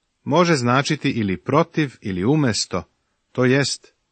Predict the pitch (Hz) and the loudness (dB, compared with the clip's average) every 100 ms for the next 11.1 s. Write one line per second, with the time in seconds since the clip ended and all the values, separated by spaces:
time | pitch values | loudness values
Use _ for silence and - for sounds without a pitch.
0 | _ 95 90 - 95 101 - 95 78 _ | _ -10 -10 -4 -4 -2 -6 -8 -8 _
1 | _ _ _ _ _ _ _ _ _ _ | _ _ _ _ _ _ _ _ _ _
2 | _ _ _ 123 139 135 101 95 113 127 | _ _ _ 2 4 2 2 0 0 0
3 | 131 143 - 95 - - 104 101 101 98 | 0 -2 -2 -6 -6 -8 -6 -4 -4 -6
4 | 95 110 117 - 92 - _ _ _ _ | -6 -4 -4 -6 -12 -20 _ _ _ _
5 | _ _ _ _ _ _ _ _ _ - | _ _ _ _ _ _ _ _ _ -20
6 | - - _ - 180 190 175 131 156 - | -20 -20 _ -2 4 6 6 4 4 2
7 | - 123 123 - 107 - 120 98 87 90 | -2 0 0 -2 -8 -4 -2 -2 -4 -8
8 | _ _ _ _ _ _ _ _ _ _ | _ _ _ _ _ _ _ _ _ _
9 | _ - 98 117 151 143 139 - 127 127 | _ -14 0 4 4 4 2 0 -2 0
10 | 110 - - 107 104 98 101 98 110 120 | -2 -6 -4 0 0 -2 -2 0 -2 -2